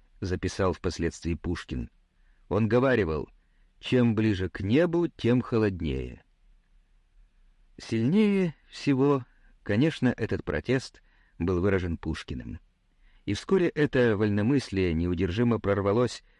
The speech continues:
в первых опытах его раннего творчества. Летом тысяча восемьсот тринадцатого года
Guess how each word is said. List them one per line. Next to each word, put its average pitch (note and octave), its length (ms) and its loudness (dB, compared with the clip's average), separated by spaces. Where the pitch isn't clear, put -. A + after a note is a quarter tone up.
в - 140 -20
первых A#2+ 500 0
опытах B2 520 0
его F2+ 220 -2
раннего F#2+ 400 0
творчества. - 680 -4
Летом F3 420 2
тысяча E3+ 340 -2
восемьсот B2 400 -2
тринадцатого F#2 580 -4
года C3 320 0